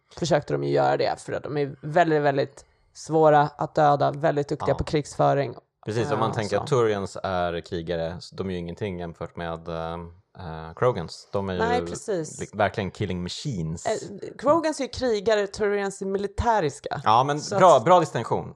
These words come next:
Speaker 2: Jättebra.
Speaker 1: Så det är ju
Speaker 2: Ja.
Speaker 1: så här, de, eh, ja. Nej, de är fysiskt, liksom, Krogans är ju fysiskt överlägsna i princip alla. De har
Speaker 2: Ja.
Speaker 1: liksom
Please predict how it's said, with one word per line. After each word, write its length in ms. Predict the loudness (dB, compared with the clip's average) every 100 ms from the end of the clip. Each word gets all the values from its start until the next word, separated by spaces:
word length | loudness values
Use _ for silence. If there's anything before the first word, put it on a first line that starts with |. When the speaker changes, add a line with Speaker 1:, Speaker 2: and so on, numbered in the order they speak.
| -6
Speaker 2:
Jättebra. 240 | -2 2 2
Speaker 1:
Så 20 |
det 60 | 2
är 80 | 2
ju 440 | 2 0 0 -2 0
Speaker 2:
Ja. 120 | 0
Speaker 1:
så 60 | 0
här, 160 | -2 2
de, 380 | 4 4 2
eh, 140 | 0 -2 -4
ja. 260 | -4 -4 -4 _ _ -2
Nej, 100 | 2
de 140 | 4 2
är 40 |
fysiskt, 760 | 0 -2 0 0 -2 -2 -2 -4
liksom, 260 | -4 -4
Krogans 380 | 0 2 2 0
är 20 | -2
ju 40 |
fysiskt 420 | -2 -4 -4 -2
överlägsna 480 | 0 2 2 0 -6
i 40 |
princip 400 | -4 -2 0 0
alla. 440 | 2 2 2 0 2
De 140 | 0
har 80 | 0
Speaker 2:
Ja. 40 |
Speaker 1:
liksom 220 | 0 -2